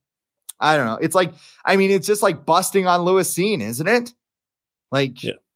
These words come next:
Speaker 1: not that Cine is going
Speaker 2: I w-
Speaker 1: guaranteed bust. It's not looking good, but
Speaker 2: I will tell you this. Right now,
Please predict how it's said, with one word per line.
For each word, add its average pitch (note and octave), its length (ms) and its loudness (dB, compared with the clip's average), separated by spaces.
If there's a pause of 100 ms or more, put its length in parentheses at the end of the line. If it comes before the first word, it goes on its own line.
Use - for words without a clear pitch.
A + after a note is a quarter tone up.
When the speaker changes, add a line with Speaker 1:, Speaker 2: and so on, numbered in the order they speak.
(120)
Speaker 1:
not C#3+ 180 0
that B2+ 220 -4
Cine D3 340 -6
is A#2+ 200 -8 (1200)
going C3 400 -2
Speaker 2:
I A#2 40 2
w- A#2+ 140 4
Speaker 1:
guaranteed D#3+ 420 -6
bust. G2 380 -6
It's - 180 -12
not G#2 200 0
looking F2 320 -10
good, A#2+ 420 -2
but F#2+ 280 -4
Speaker 2:
I A#2+ 60 0
will C#3 140 2
tell C#3 140 0
you A#2+ 100 2
this. A2 300 -2
Right A#2 180 0
now, A2+ 260 2